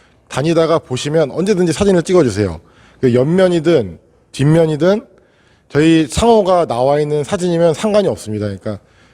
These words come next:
그렇게 해서 사진 찍어서 보내주시면 여러분은 이거 할인권을 갖고 계신 거니까 계약 전, 계약 후라도 상관없으니까 언제든지 저한테 보내주시면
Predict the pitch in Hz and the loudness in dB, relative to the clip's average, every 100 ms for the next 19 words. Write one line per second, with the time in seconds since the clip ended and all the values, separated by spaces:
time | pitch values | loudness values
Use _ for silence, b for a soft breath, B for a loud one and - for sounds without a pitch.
0 | b - 120 147 131 196 185 170 139 127 | b -6 -2 -2 -2 -2 0 0 0 0
1 | 131 113 135 151 120 127 131 139 143 113 | 0 0 0 2 2 2 2 0 -2 -4
2 | 117 - 247 247 202 190 - 127 123 113 | -4 -4 -4 -2 -2 -2 -6 -6 -6 -4
3 | 117 110 - 147 95 - b b b b | -6 -6 -2 -2 -2 -10 b b b b
4 | b - 139 147 - _ _ _ _ - | b -4 -2 -2 -4 _ _ _ _ -4
5 | 143 185 233 _ _ _ _ _ _ _ | -2 -2 -8 _ _ _ _ _ _ _
6 | - 135 143 - 226 202 170 196 175 117 | -8 -4 -4 -2 0 0 -2 -2 -2 -2
7 | 117 117 147 117 143 151 151 123 131 - | -8 -4 -2 -2 -4 -2 -2 -2 -4 -2
8 | 135 151 127 143 165 185 | 0 0 0 -2 0 0